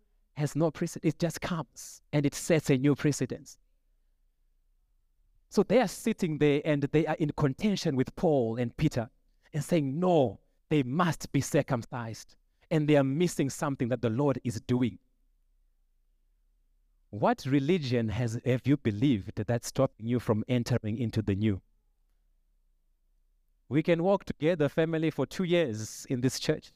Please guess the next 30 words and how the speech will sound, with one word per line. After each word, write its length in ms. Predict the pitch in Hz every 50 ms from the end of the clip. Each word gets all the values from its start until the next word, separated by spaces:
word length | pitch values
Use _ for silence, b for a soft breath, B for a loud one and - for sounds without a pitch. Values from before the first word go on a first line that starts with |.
| _ _ _ _ _ _ _ _ _ _ _
and 200 | 139 135 131 127
you 80 | 139
are 60 | 135 120
resisting 600 | 127 120 110 - 160 185 - - 143 123 117 113
the 100 | 110 110
new. 260 | 120 139 127 110 95 - _ _ _ _ _ _ _ _ _ _ _ _
And 160 | - 120 120
you 80 | 117 127
just 220 | - 135 - -
say, 200 | - - 139 131
"Well, 200 | 120 120 117 113 -
it's 200 | - 143 - -
a 60 | 143
nice 420 | 123 120 131 135 151 160 160 - -
church, 300 | - - 156 151 - -
there's 180 | 127 123 -
good 180 | - - 139 -
fellowship." 580 | - - 147 139 127 127 120 - - 117 110 - - _ _ _ _ _ _ _ _ _ _ _
It's 160 | 147 151 -
a 80 | 160 139
nice 260 | 147 170 175 - -
church, 300 | - - 160 143 - -
yes, 420 | 143 160 151 - - - - _ _ _ _ _ _ _
but 160 | - 143 139 -
there's 160 | 135 131 -
something 400 | - 175 185 185 - 165 131 113
that 180 | 113 135 131
we 120 | 127 131 127
are 40 | 120
doing 400 | 131 131 135 139 131 123 113